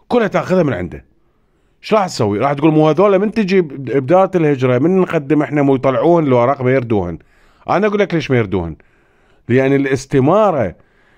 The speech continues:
اللي مقدمها حضرتك من هذا المكتب ما ذاكرين بها هذا الشيء، فما يخليها. لكن الاستمارة ابو المكتب لو كاتب بيها قبل ما يس-، يسحب لك الموعد،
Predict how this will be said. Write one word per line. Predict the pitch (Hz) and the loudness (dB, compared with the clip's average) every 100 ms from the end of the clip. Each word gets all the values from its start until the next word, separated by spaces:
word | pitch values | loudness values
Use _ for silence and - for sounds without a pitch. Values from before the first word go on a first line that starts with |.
| _ 117 | _ -2
اللي | 135 | 0
مقدمها | 131 131 139 110 185 202 139 113 82 | 0 -2 -6 -2 0 0 0 -2 -4
حضرتك | - 120 131 127 123 - | -8 -4 -2 -2 -4 -4
من | 151 170 | 0 2
هذا | 165 156 | 2 2
المكتب | 151 147 135 - 147 120 | 2 0 -2 -4 -4 -2
ما | 113 151 | 0 2
ذاكرين | 175 170 151 139 | 2 -2 -2 0
بها | 123 110 | 0 -2
هذا | 107 | -4
الشيء، | - - 80 - _ _ _ _ _ | -6 -10 -12 -14 _ _ _ _ _
فما | - 110 147 | -6 -2 0
يخليها. | 147 170 156 123 92 - _ _ _ _ _ 120 | 0 -2 0 0 -4 -10 _ _ _ _ _ 0
لكن | 180 247 - 151 110 - | 2 2 0 -4 -4 -6
الاستمارة | 127 131 131 - 143 220 214 143 98 - 107 | -6 -6 -6 -2 0 2 2 0 -4 -6 -6
ابو | 117 120 | -2 0
المكتب | 117 180 208 - 117 95 | 2 0 -2 -6 -8 -2
لو | 104 107 | -2 -2
كاتب | - 180 170 131 104 | 0 -2 0 -4 -2
بيها | 160 156 117 | -2 0 -2
قبل | 147 156 143 | -4 -2 0
ما | 131 127 | 2 2
يس-، | 123 - - | 0 -4 -10
يسحب | 131 - 156 156 | -8 -6 -4 -2
لك | 139 120 | -2 -2
الموعد، | 107 127 120 92 | 0 0 0 -4